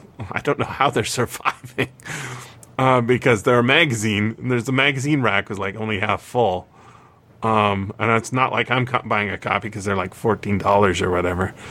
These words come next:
But basically, it's a anti-propaganda magazine, right? They take whatever issue. Uh, there was, the last time I saw it, uh, it had, uh, Biden on one side and, uh,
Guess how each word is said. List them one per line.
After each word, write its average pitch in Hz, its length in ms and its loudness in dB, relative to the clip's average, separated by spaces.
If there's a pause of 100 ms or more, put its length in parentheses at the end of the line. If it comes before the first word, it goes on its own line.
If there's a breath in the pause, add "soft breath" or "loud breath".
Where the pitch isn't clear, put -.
(380 loud breath)
But 135 180 2
basically, 160 640 2
it's 135 160 -2
a 127 240 2
anti-propaganda 113 1000 0
magazine, 87 520 -6
right? - 200 -4
They 107 140 -2
take - 420 -4
whatever 110 680 2
issue. 127 340 0
Uh, 127 80 2
there 123 140 2
was, 120 200 0 (140)
the 127 220 0
last 131 340 2
time 107 300 0
I 95 80 -4
saw 98 340 0
it, 104 80 -8 (180)
uh, 92 360 -2
it 104 140 -4
had, 92 500 -2
uh, 98 320 -6 (680 loud breath)
Biden 131 320 2
on 120 180 4
one 117 180 0
side 107 400 0
and, 95 500 -4 (340)
uh, 98 1080 -4